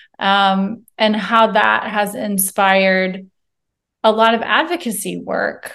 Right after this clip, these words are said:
for you as well. I think one of the things that is most,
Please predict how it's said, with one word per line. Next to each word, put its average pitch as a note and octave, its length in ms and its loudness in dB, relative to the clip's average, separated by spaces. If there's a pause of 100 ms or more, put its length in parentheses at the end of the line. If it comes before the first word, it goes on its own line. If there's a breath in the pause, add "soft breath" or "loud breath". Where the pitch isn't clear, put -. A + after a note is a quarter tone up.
for G#3+ 260 -8
you G3 600 0
as G3 260 -4
well. G#3 300 4
I G#3+ 240 0
think A#3+ 340 -2
one A3 320 0
of A#3 140 2
the G#3+ 120 -2
things G#3+ 380 -6
that G3 380 2 (920)
is G#3 220 -2
most, A#3 640 4